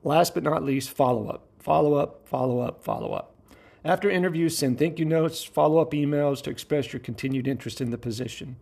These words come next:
Remember, job searching can take time, and rejection is part of the process. When you know that going in, it's very helpful.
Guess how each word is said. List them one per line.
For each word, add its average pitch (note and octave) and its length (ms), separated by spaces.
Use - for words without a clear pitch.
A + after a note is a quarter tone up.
Remember, C3+ 460
job D#3 440
searching C#3 560
can A#2 180
take C3 300
time, - 400
and C3 160
rejection B2+ 600
is C3 100
part B2+ 360
of C3 80
the C3+ 100
process. - 800
When A#2+ 120
you A#2 80
know A#2+ 200
that C#3+ 220
going C3 300
in, A#2+ 220
it's - 300
very A#2 240
helpful. - 480